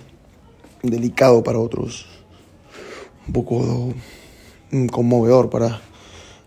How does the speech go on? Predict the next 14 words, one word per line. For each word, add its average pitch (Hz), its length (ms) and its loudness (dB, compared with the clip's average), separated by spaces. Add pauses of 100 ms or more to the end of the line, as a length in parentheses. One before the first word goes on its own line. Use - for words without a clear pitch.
para 131 160 2
algunos 127 280 4
otros. 131 300 0 (880)
El 127 320 4
tema 143 280 2
de 123 360 4 (220)
el 120 220 0
Kun 127 180 2
Agüero. 107 340 2 (1160)
Señores, 117 540 0 (880)
el 127 100 0
Kun 160 180 4
Agüero, 139 460 4 (920)
dichas 131 800 -2